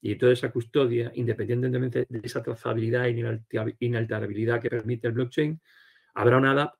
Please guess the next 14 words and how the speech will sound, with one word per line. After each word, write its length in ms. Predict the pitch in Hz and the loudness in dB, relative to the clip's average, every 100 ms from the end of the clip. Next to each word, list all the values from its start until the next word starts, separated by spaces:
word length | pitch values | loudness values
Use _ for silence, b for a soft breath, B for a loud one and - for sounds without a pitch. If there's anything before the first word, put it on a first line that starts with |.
| _ | _
para 220 | - 113 113 | -2 0 0
que 140 | 113 | 0
cualquier 320 | 117 113 117 | 0 2 2
ciudadano 380 | 120 139 139 131 | 2 2 2 2
en 60 | 113 | 2
cualquier 340 | 113 113 139 | 0 2 0
momento 420 | 143 151 143 147 | 2 0 0 0
pueda 140 | 127 123 | 2 0
saber 340 | 117 107 101 _ _ _ _ - | 0 -2 -4 _ _ _ _ 2
quién, 220 | 160 156 | 4 4
cuándo, 340 | 123 151 139 | 2 2 2
cómo 180 | 131 147 | 4 4
y 60 | 147 | 4
dónde 360 | 151 139 190 | 4 2 -4